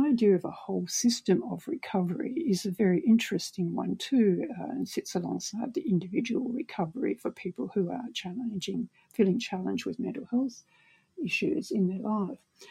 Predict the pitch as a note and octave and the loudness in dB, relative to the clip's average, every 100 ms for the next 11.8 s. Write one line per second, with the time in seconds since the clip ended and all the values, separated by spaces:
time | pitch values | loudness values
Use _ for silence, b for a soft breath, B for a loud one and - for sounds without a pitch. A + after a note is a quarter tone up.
0 | B - B3 A#3+ - D4 D#4 A#3+ - G#3+ | B -4 -4 -2 2 2 2 0 0 4
1 | G3 F#3+ F#3 - G3+ F#3+ F3+ F3 G#3 - | 6 6 2 -2 -2 -2 -2 -4 -6 -6
2 | - - - B3+ A#3 b b b G#3+ G3+ | -8 -6 -8 -6 -8 b b b -2 0
3 | G3 C4 - - A#3 A#3+ C4 B3+ A#3+ G#3+ | 0 -2 -6 0 4 6 6 6 6 6
4 | - F#3+ F#3+ - G3 F#3 - - - - | 2 -2 -2 0 -2 -2 -6 -8 -8 -2
5 | F#3+ E3 - - - - F#3+ A#3 G3 G3 | 2 2 0 -4 -8 -2 0 0 0 0
6 | F#3+ - G3 G#3 - - - C4 - b | -2 0 2 2 0 -4 -4 -6 -14 b
7 | b _ A#3 A#3 - - - A#3 A#3 C#4 | b _ 6 6 2 -8 2 4 4 2
8 | b b b - B3 D4 D4 A3+ G#3+ A3+ | b b b 4 4 6 4 4 4 0
9 | - A3 G#3+ A3 G3 - - F#3 G#3 A3+ | 0 0 2 0 -2 -10 -2 2 4 4
10 | A3 - F#3 F#3+ - - F#3+ G3 F#3+ G3 | 4 2 2 2 0 -2 -2 -2 -6 -4
11 | F#3 - b b b - G3 | -6 -8 b b b -12 -8